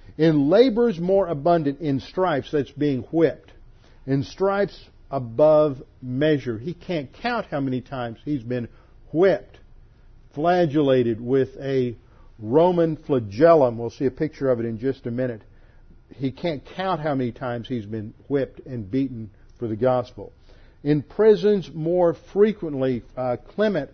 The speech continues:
of Rome later on says that Paul was in prison seven times. We know of four. We don't know of the other three. We know of Philippi. We know of when he's in prison in Jerusalem and Caesarea. We know of his first imprisonment in Rome and second imprisonment,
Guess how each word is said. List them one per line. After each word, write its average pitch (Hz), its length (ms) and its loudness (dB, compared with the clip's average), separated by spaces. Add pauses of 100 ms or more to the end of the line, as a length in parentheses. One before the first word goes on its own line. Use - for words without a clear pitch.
(100)
of 110 180 -8
Rome 139 500 -2 (380)
later 151 340 2
on 147 180 0
says 139 240 -2
that 123 140 -8
Paul 160 240 -2
was 139 160 -4
in 127 100 -6
prison 127 360 -4
seven 139 340 -4
times. 131 360 -6
We 160 120 0
know 139 200 0
of 110 100 -6 (100)
four. 151 260 2
We 127 120 -2
don't 135 240 -2
know 135 160 -2
of 113 100 -4
the 127 140 0
other 113 180 0
three. 143 380 0
We 117 120 -4
know 123 140 0
of 110 100 -2 (360)
Philippi. 143 560 2
We 117 180 -2
know 131 400 0
of 123 380 -2 (240)
when 117 100 -8
he's 117 260 -4
in 131 140 -10
prison 135 420 0
in 113 120 -6
Jerusalem 131 560 -4
and 110 80 -10
Caesarea. 131 680 -2
We 113 120 -2
know 123 160 0
of 110 100 0
his 110 140 -8
first 139 300 -4
imprisonment 120 580 -4
in 117 60 -10
Rome 127 200 -2
and 107 100 -10
second 160 300 -4
imprisonment, 113 580 -8